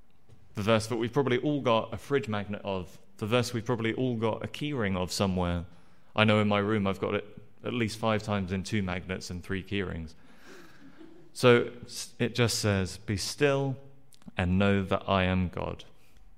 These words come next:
In this moment, the author of the psalm changes to God himself. "Be still and know that I am God." However, did you know that the thra-,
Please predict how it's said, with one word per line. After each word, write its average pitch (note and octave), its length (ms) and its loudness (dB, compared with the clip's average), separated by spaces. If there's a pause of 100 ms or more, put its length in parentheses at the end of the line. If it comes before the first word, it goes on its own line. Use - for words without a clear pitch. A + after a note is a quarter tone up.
(480)
In B2+ 180 8
this B2 180 6
moment, A2 400 8
the G2+ 160 0
author C#3 480 4
of G#2 100 -2
the A#2+ 80 -4
psalm F2+ 400 0
changes G2 600 4
to G2 120 -4
God F2+ 300 0
himself. E2 760 -8 (1500)
"Be A2+ 200 4
still F2+ 560 -2 (800)
and G2 260 2
know E2+ 320 -2 (140)
that G2 200 -4
I F2+ 180 0
am E2+ 200 -2
God." E2 360 -8 (2000)
However, A#2+ 500 2 (480)
did D3+ 160 2
you D#3 80 2
know G2+ 340 2 (300)
that A#2 160 2
the G#2 80 -4
thra-, A2 400 -4